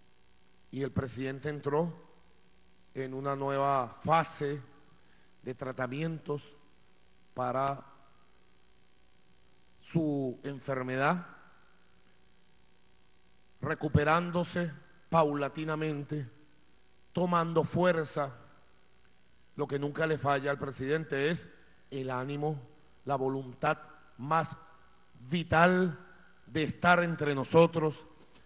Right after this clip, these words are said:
una voluntad de vida gigantesca, su sonrisa, el brillo de su rostro, el brillo de sus ojos, su mensaje orientador permanente.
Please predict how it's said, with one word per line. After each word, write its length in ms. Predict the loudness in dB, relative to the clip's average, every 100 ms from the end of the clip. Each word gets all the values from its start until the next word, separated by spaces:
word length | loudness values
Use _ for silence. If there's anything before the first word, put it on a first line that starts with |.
| 0
una 180 | 4 8
voluntad 540 | 8 8 6 4 4
de 80 | 6
vida 200 | 6 4
gigantesca, 960 | 4 2 -2 -2 0 0 0 -2 -2 -10 -20 -20 -20 -20 -20 -20 -20 -20 -4
su 200 | 0 2
sonrisa, 960 | 0 0 0 4 4 6 4 4 -4 -20 -20 -20 -4
el 180 | 4 6
brillo 360 | 6 4 6 6
de 60 |
su 140 | 6 4
rostro, 760 | 12 12 12 8 8 8 2 -16 -20 -20 -20 -20 -20 -6
el 160 | -2 0
brillo 360 | 0 2 4
de 60 | 4
sus 260 | 4 4 8
ojos, 540 | 8 10 4 2 -14 -18 -20 -20 -20 -20 -20 -10
su 240 | 6 8
mensaje 640 | 8 2 4 6 8 8 6
orientador 960 | 6 4 0 -2 6 10 10 8 4 -8 -20 0
permanente. 800 | 2 2 0 0 0 -4 -6 -10